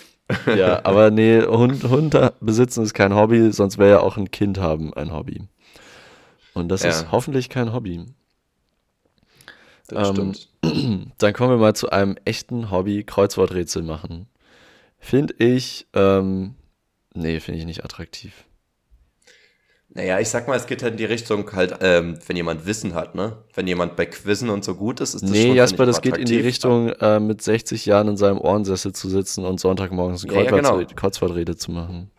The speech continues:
Speaker 2: Deswegen, ich, ich hab jetzt versucht abzuleiten, warum man das überhaupt attraktiv finden könnte, aber Kreuzworträtsel an sich bin ich jetzt auch kein Fan von. Ich find sogar Sudoku noch ein bisschen besser, aber auch da würde ich sagen, wenn jemand dauernd Sudokus macht, gibt mir eher so einen kleinen Cringe-Faktor.
Speaker 1: Sudoku ist die
Speaker 2: Also
Speaker 1: nächste Antwort direkt.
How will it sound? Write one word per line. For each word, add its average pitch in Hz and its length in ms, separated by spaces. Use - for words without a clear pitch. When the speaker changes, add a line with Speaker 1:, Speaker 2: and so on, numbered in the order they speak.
Speaker 2:
Deswegen, 120 280
ich, 113 120
ich 113 140
hab 123 100
jetzt 127 140
versucht 120 340
abzuleiten, 107 640
warum 101 260
man 104 100
das - 160
überhaupt 95 240
attraktiv - 420
finden 82 220
könnte, 82 340
aber 85 400
Kreuzworträtsel 92 640
an 90 80
sich 104 200
bin 104 100
ich 98 60
jetzt 98 160
auch 90 140
kein 80 160
Fan 78 240
von. 80 300
Ich - 80
find 123 160
sogar 117 240
Sudoku 110 460
noch 107 160
ein 101 60
bisschen 92 300
besser, 82 440
aber 90 160
auch 90 120
da 92 220
würde 90 120
ich - 80
sagen, 87 200
wenn 82 120
jemand 85 260
dauernd 82 260
Sudokus 98 440
macht, 92 260
gibt - 220
mir 85 80
eher 82 160
so 85 80
einen 82 140
kleinen 80 280
Cringe-Faktor. - 640
Speaker 1:
Sudoku 110 520
ist 107 180
die 101 40
Speaker 2:
Also 101 100
Speaker 1:
nächste 98 240
Antwort 95 420
direkt. 87 460